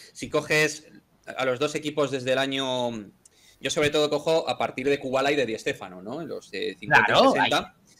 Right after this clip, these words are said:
Speaker 1: para mí se
Speaker 2: Esa
Speaker 1: marca
Speaker 2: es
Speaker 1: el
Speaker 2: la
Speaker 1: punto de
Speaker 2: historia.
Speaker 1: inflexión del fútbol, ¿no? Con los dos, con Kubala y con Di Stéfano, tanto húngaro como, como argentino. Y a partir de ahí, cada uno van haciendo sus evoluciones. Al Barcelona lo rescata Franco en algún momento determinado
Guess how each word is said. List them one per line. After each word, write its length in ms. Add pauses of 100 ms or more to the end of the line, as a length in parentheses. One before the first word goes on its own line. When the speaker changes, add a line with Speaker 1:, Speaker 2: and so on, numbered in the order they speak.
(120)
Speaker 1:
para 180
mí 100
se 100
Speaker 2:
Esa 40
Speaker 1:
marca 140
Speaker 2:
es 40
Speaker 1:
el 60
Speaker 2:
la 40
Speaker 1:
punto 160
de 60
Speaker 2:
historia. 160
Speaker 1:
inflexión 280
del 140
fútbol, 320 (180)
¿no? 160
Con 100
los 120
dos, 300 (160)
con 140
Kubala 560 (460)
y 100
con 160
Di 100
Stéfano, 320
tanto 200
húngaro 260
como, 360 (240)
como 160
argentino. 440 (360)
Y 80
a 80
partir 360
de 80
ahí, 380
cada 180
uno 160
van 120
haciendo 240
sus 160
evoluciones. 680 (380)
Al 120
Barcelona 400
lo 100
rescata 520
Franco 500
en 80
algún 220
momento 280
determinado 600